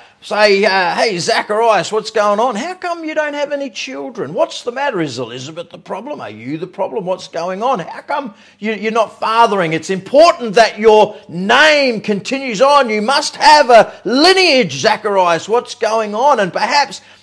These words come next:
he leaves the local I G A dejected because his manhood is, has been trodden underfoot, called into question, wanders home dejected and discouraged.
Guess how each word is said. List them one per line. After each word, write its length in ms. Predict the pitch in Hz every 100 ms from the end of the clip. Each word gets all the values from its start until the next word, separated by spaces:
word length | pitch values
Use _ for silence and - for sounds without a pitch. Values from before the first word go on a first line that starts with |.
| _ -
he 160 | 185
leaves 400 | 180 202 185 139
the 100 | 165
local 420 | 160 175 170 151
I 200 | 139 156
G 220 | 143 139 151
A 180 | 147
dejected 680 | 123 123 104 165 170 147 113
because 480 | 135 - 156 151 123
his 300 | 143 127 - _ _
manhood 1040 | 165 180 233 262 262 196 160 147 101 90 _ _ _ _ _ _ _ _ _ _ _
is, 420 | 139 139 120 - -
has 300 | 170 170 139
been 440 | 151 170 156 131 - _ -
trodden 640 | - 214 247 247 208 208 202
underfoot, 920 | 185 180 160 139 - 254 120 - _ _ _ _ _ _ _ _
called 400 | - 339 370 349
into 240 | 302 262 226
question, 680 | - 180 175 - 123 95 _ _ _ _ _ _ _ _ -
wanders 460 | 143 196 175 143
home 400 | 113 143 135 120
dejected 720 | 113 117 101 165 160 156 117
and 140 | 113 107
discouraged. 880 | 117 - 165 165 123 95 71 -